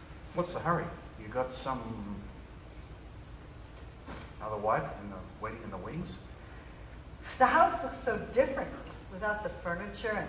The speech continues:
Speaker 2: the pictures and everything.
Speaker 1: Great.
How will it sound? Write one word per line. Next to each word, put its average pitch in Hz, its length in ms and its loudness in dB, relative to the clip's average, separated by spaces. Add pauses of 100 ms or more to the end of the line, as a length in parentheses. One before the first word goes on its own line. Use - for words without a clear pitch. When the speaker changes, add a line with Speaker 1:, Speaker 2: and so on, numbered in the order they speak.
(120)
Speaker 2:
the - 240 -8
pictures 208 480 -2
and 175 120 -2
everything. 170 560 -4 (2500)
Speaker 1:
Great. 120 300 10